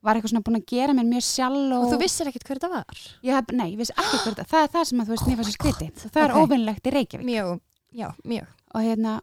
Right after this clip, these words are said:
Speaker 1: svo bara eitthvað svona kemur, eða sem sagt, sendir hann mér skilaboð, ég er búin að tónleikunum og eitthvað svona. Og við erum inn á B fimm.
Speaker 2: Ok.
Speaker 1: Og hérna, ég og, ég og vinkona mín, sem sagt.
Speaker 2: Ok.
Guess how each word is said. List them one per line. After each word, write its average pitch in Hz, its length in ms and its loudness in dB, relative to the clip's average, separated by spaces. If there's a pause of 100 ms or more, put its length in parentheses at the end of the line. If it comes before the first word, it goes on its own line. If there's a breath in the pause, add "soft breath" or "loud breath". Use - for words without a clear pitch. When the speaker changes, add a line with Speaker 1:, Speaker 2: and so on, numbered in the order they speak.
(140)
Speaker 1:
svo 302 280 0
bara 302 140 0
eitthvað 254 160 -6
svona 240 340 0 (680)
kemur, 247 420 4
eða 208 80 -2
sem 208 80 -4
sagt, - 140 -10
sendir 262 280 0
hann 226 80 0
mér - 80 -4
skilaboð, 190 280 -4
ég 190 100 -4
er - 20 -20
búin 226 180 -2
að 208 100 -6
tónleikunum 180 540 -2
og 180 60 -8
eitthvað 185 140 -6
svona. 165 160 -4 (320)
Og 208 140 -4
við 233 160 0
erum 233 100 -2
inn 254 140 0
á 233 80 -4
B 262 140 -4
fimm. 170 340 -4 (600)
Speaker 2:
Ok. - 380 -4 (960)
Speaker 1:
Og 214 100 -2
hérna, 208 320 -2
ég 208 240 -2
og, 202 160 -4
ég 226 220 0
og 196 160 -6
vinkona 185 320 -6
mín, 185 160 -6
sem 185 140 -12
sagt. - 380 -12
Speaker 2:
Ok. 226 180 -12